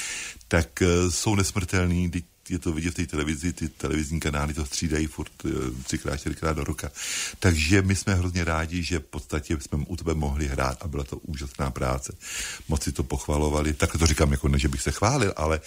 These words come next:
opravdu to byla radost. To byla radost z obou stran, jak před kamerou, tak i ve štábu za kamerou a probíhalo to všechno velice příjemně.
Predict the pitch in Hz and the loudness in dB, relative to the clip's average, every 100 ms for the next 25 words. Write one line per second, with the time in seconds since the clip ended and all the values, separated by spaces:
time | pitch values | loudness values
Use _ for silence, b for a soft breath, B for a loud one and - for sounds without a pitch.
0 | B B - 87 95 95 98 104 B B | B B -8 -4 0 2 2 0 B B
1 | - 80 95 90 80 71 - 92 87 87 | -8 -2 0 0 -2 -4 -4 -2 2 2
2 | 95 104 110 - - - - - - - | 2 0 -2 -6 -8 -6 -6 -10 -6 -4
3 | 92 110 - 80 80 98 - 107 - 98 | 0 0 0 0 2 0 0 -4 -2 0
4 | 98 95 95 B B - 95 - 90 - | 2 0 -2 B B -8 -4 0 -2 -2
5 | 82 85 82 - 82 82 78 80 76 82 | -4 -4 -4 -2 -2 0 -2 -4 -2 -2
6 | 73 80 78 73 73 73 71 69 65 - | 0 0 0 -4 -6 -4 -2 -2 -4 -6
7 | - 71 65 | -2 0 0